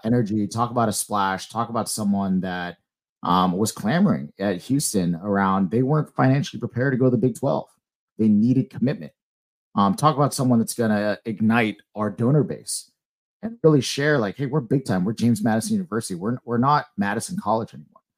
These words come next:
So I think that's, that's a splash hire. Talk about a big headline. Um, but another name you mentioned that I'm really excited about because he shares the same mold as the prior coach, is Bob Chesney.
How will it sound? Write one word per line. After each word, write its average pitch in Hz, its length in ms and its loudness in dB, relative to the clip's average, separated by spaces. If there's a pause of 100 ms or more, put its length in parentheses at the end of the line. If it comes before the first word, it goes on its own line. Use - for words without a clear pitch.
(300)
So 123 260 4
I 101 120 2
think 147 200 0
that's, 131 200 -2
that's - 200 -6
a - 40 -4
splash 135 420 0
hire. 135 300 -2
Talk 120 160 -6
about 101 140 -4
a 98 40 -8
big 110 200 -4
headline. 107 460 -4 (380)
Um, 123 120 0
but 131 120 2
another 196 300 6
name 151 160 4
you 110 80 -2
mentioned 101 460 -2
that 107 120 2
I'm 104 160 4
really 143 360 2
excited 104 360 -8
about 92 400 -8
because 110 640 -6 (340)
he 156 140 0
shares 123 640 0 (560)
the 123 60 -2
same 185 400 4
mold 120 520 0 (240)
as 98 120 -18
the - 60 -20
prior 143 340 -2
coach, - 460 -20 (420)
is - 100 -20
Bob 131 220 4
Chesney. 151 300 -2